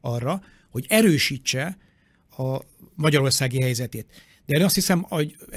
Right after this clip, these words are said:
beszélgetve a párt néhány, ö, képviselőjével, meg a párt körüli emberekkel,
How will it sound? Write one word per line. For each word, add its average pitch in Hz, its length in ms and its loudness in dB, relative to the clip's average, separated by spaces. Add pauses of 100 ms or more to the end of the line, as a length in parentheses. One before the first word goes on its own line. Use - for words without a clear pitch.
beszélgetve 156 540 2
a 131 80 0
párt 135 560 -4 (100)
néhány, 120 640 -2
ö, 123 180 -8 (260)
képviselőjével, 139 1000 0
meg 131 220 -6
a 127 40 -8
párt 131 260 -4
körüli 127 240 -4
emberekkel, 175 680 -2